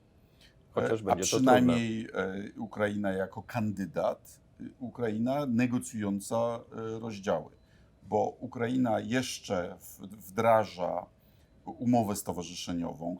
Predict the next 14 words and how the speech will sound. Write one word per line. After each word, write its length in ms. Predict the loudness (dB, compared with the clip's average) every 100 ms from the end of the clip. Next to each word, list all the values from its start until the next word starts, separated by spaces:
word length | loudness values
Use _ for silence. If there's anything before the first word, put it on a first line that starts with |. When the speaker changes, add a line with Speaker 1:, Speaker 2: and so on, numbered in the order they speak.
| -10
Speaker 2:
której, 420 | -8 -8 -8 -10 -14 -20 _ _
e, 440 | -10 -8 -8 -10 -10
tekst 340 | -6 -4 -4 -8 -6
za-, 120 | -4
e, 100 | -6 -10 -12 -12 -12 -14 -16 -12 -10 -10
zamknęliśmy 760 | -6 -4 -4 -4 -6 -6 -8 -10
w 80 |
dwa 140 | -10 -12
tysiące 640 | -12 -10 -10 -8 -10 -10 -12 _ _ -14
jedenastym 760 | -8 -4 0 0 0 -2 -4 -6
roku 240 | -6 -12 -18
podczas 320 | -16 -16 -14
prezydencji 680 | -10 -10 -8 -8 -8 -10
polskiej. 800 | -14 -14 -12 -14 -12 -10 -8 -8